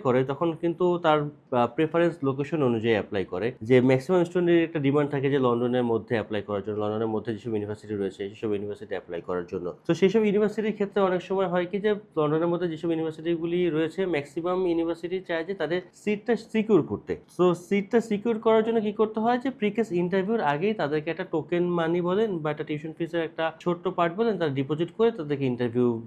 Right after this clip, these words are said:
জন্য বসতে হয়। যেমন আমরা এতদিন গ্রিনউইচ ইউনিভার্সিটি নিয়ে আমরা ভিডিও তৈরি করেছি, গ্রিনউইচের বিভিন্ন কোর্স নিয়ে আমরা কথা বলেছি। So গ্রিনউইচ ইউনিভার্সিটি লন্ডনের মধ্যে অবস্থিত। So এই ইউনিভার্সিটিতে যখন আপনি অ্যাপ্লাই করবেন তখন কিন্তু আপনাকে তিন হাজার পাউন্ডের একটা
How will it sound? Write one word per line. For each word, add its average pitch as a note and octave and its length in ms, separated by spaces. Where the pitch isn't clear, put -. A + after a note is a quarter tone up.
জন্য B2 120
বসতে G#2+ 220
হয়। G2+ 160
যেমন D#3+ 240
আমরা E3+ 200
এতদিন D#3+ 240
গ্রিনউইচ D3 360
ইউনিভার্সিটি C3 460
নিয়ে B2+ 140
আমরা A#2+ 200
ভিডিও A2 220
তৈরি A2 200
করেছি, A2 240
গ্রিনউইচের C3+ 380
বিভিন্ন B2+ 240
কোর্স B2 200
নিয়ে B2+ 120
আমরা A#2 180
কথা A2 220
বলেছি। F#2+ 300
So C3+ 60
গ্রিনউইচ F#3 380
ইউনিভার্সিটি D#3 200
লন্ডনের C#3 640
মধ্যে A2+ 260
অবস্থিত। - 280
So - 60
এই G3+ 120
ইউনিভার্সিটিতে G#3+ 460
যখন G3+ 180
আপনি G3 160
অ্যাপ্লাই E3 320
করবেন C3 260
তখন D3+ 200
কিন্তু E3+ 200
আপনাকে F3+ 200
তিন G3+ 160
হাজার F3+ 160
পাউন্ডের D3+ 340
একটা D3+ 100